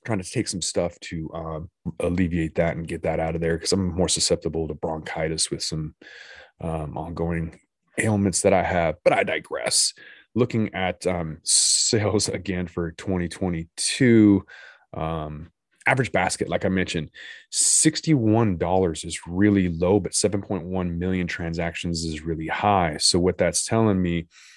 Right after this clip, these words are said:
is that, uh, s-, so sixty-one, right? Sixty-one bucks. Wow. So that's just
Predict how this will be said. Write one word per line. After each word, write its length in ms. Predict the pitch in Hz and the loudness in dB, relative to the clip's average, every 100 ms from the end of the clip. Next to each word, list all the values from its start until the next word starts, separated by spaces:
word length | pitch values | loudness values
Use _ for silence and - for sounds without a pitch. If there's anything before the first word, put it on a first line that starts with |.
| _ | _
is 260 | - 90 82 | -8 -6 -2
that, 380 | 87 82 82 - | -2 -2 -4 -2
uh, 320 | 82 78 76 - - - _ _ _ _ - | -2 -2 -6 -12 -20 -20 _ _ _ _ -6
s-, 460 | - - - - - _ - | -2 0 -2 -4 -12 _ -6
so 200 | - 98 | -2 0
sixty-one, 960 | - 120 - 120 104 98 98 95 92 - _ - | 0 -2 0 0 0 0 0 -2 -6 -12 _ -14
right? 340 | 82 95 110 - | -10 -8 -10 -10
Sixty-one 720 | - - - 131 110 113 90 | -6 -6 -4 -2 0 0 -2
bucks. 520 | 87 90 65 - - _ _ _ _ _ _ _ | -4 -6 -4 -6 -6 _ _ _ _ _ _ _
Wow. 280 | - 80 76 - _ _ _ - - - - | -12 -12 -12 -14 _ _ _ -20 -20 -20 -6
So 480 | - - 98 87 - | 0 6 6 4 0
that's 240 | - 120 | -4 2
just 280 | 302 - - | 4 4 0